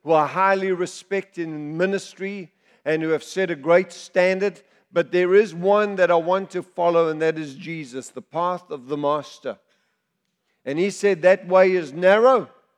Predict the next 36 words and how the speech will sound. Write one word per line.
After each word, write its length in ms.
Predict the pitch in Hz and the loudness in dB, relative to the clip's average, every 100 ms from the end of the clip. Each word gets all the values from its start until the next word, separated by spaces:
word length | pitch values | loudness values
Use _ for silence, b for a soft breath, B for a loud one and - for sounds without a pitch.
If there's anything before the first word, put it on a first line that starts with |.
| _ _ _ _ _ _ | _ _ _ _ _ _
and 240 | - 165 160 | -4 -4 -4
few 300 | - 233 233 | -6 -4 -4
find 480 | - 208 196 185 151 | 0 4 4 2 -4
it." 320 | 123 - - _ _ _ | -8 -14 -20 _ _ _
Do 80 | - | -4
you 60 | 180 | 0
know 160 | 202 | 4
why 240 | 220 220 220 | 4 4 2
few 320 | 202 220 220 | -2 -10 -10
find 400 | - 214 214 208 | -2 0 0 0
it? 160 | 180 151 | -4 -6
Because 300 | 160 185 147 | -6 -6 -2
they 100 | 160 | -4
don't 400 | 156 196 220 202 | -2 -2 -2 -4
want 240 | 190 185 | -6 -6
to 80 | 160 | -14
pay 380 | _ 185 196 196 | _ -2 -2 -2
the 140 | 175 | -8
price. 520 | - _ 180 170 147 | -16 _ -4 -4 -4
They 100 | 151 | -6
don't 200 | 143 165 | -4 -2
want 100 | 208 | -4
to 60 | 208 | -6
be 160 | 180 | -10
sold 420 | 170 - 185 180 170 | -14 -8 -6 -4 0
out. 260 | 160 147 b b | 0 0 b b
It's 240 | - 135 - | -12 -12 -10
easier 340 | 196 170 180 | -12 -6 -6
to 80 | 151 | -6
sell 380 | - - 185 170 | -12 -4 0 2
out. 440 | 143 104 _ _ _ _ _ _ _ _ _ _ _ _ _ _ _ _ _ | 0 -2 _ _ _ _ _ _ _ _ _ _ _ _ _ _ _ _ _
But 100 | 151 | -4
what 340 | 151 170 151 147 | 0 2 2 4
that 260 | 226 233 | 4 4
will 180 | 214 196 | 0 0
do 460 | 160 190 208 185 | -2 -8 -6 -6